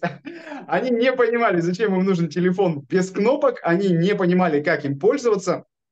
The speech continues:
И они говорили, что вообще это никогда, а, не войдет в моду, потому что кнопка, все понятно. Вот есть телефон, вот есть кнопка, вот есть номер. Набрал, позвонил.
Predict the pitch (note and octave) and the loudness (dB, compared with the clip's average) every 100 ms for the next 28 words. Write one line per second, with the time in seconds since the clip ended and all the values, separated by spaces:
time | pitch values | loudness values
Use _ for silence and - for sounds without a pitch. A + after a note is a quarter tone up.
0 | _ _ D3+ D#3+ E3 E3 G#3+ G3 D3+ C3+ | _ _ 0 2 2 2 0 -2 -2 0
1 | G#3 A3+ E3 E3 D3+ C#3+ C#3 D3 G#3 G#3+ | 2 2 2 0 0 0 0 0 0 -2
2 | - - - B2+ C3 D3+ D3+ D#3 E3+ D#3+ | -14 -20 -2 2 2 4 4 4 2 0
3 | C#3+ A3 C#4+ - C3+ D3+ C#3+ A#2+ E3 A#3+ | 0 0 0 0 -2 -2 -2 -6 0 0
4 | - C3+ - F#3 D#3 C#3+ A#2+ - A2 D3 | 0 -2 0 0 2 0 0 -4 -2 -2
5 | C#3+ B2 B2 A2+ C#3+ F3+ C#4+ C4 D3+ C3+ | -2 -4 -4 -4 -2 -2 0 2 2 0
6 | B2+ F#3+ A#3 - C#3+ D3 B2 C3 A2+ G#2+ | -4 -2 0 2 0 0 -4 -6 -6 -6
7 | B2 C#3+ G#3 G#3 D3 C#3+ B2+ A2+ | -4 0 0 0 -2 -2 -4 -6